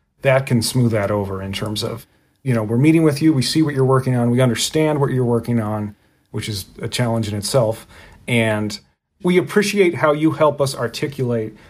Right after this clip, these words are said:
the value of what we do. I have a client that's a chiropractor, client that's a cleaning company. To get them to speak this language of, "Don't talk about you." I've,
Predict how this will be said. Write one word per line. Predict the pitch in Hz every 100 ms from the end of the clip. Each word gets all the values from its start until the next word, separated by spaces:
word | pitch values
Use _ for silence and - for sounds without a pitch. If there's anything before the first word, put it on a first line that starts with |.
| -
the | 113
value | 113 110 110
of | 104
what | 107 104
we | 120
do. | 101 90
I | 98
have | 98 98 -
a | -
client | - 123
that's | 110
a | -
chiropractor, | - 143 113 110 98 104
client | 123 117 117
that's | 104
a | 113
cleaning | - 151 120
company. | 110 101 101 95 - _ _ _ _ _ -
To | 147
get | 139 196
them | 147 175
to | 135
speak | - 143 120
this | 127 110
language | 117 110 110 101
of, | 104 101 - -
"Don't | - 185
talk | 196 180 185
about | 196 190 175
you." | 143 143 143
I've, | - 143 - 139